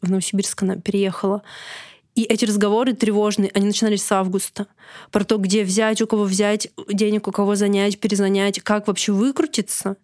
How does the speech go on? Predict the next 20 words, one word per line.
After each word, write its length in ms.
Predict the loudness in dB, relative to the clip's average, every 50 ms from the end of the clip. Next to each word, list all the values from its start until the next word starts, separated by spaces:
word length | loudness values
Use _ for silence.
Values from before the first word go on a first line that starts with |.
| _ _ _ -20 -20 -20 -12 -8
чтобы 640 | -6 -6 -4 0 0 2 2 2 2 2 0 0 0 0
за 120 | 0 0
общагу 380 | 0 0 0 0 0 2 2 0
нужно 260 | 0 0 0 0 0
было 160 | 0 0 -2
платить 320 | 0 -2 -4 -4 -4 -4 -2
моей 160 | 0 0 0
сестре. 540 | -2 -4 -6 -4 -2 -2 0 -2 -2 -4 -8 _ _ _ _ _ _ _
Как 260 | 0 0 0 2 2
выкрутиться, 480 | 0 2 2 0 -2 0 -2 -2 -2 -2
чтобы 240 | 0 0 0 2 2
как-то 260 | 0 0 0 -2 -4
пережить 420 | -2 -2 -2 -2 0 -2 -2 -4 -2
это 100 | -2 0
время? 280 | 2 2 2 0 -2 -4 -8 -18 -18 -18 -20 -10 _
Это 220 | -2 0 0 2 2
был 180 | 2 2 2
такой 280 | 0 0 0 0 0 0
стресс. 380 | 0 0 0 0 0 0 0 -2
Вот 120 | -2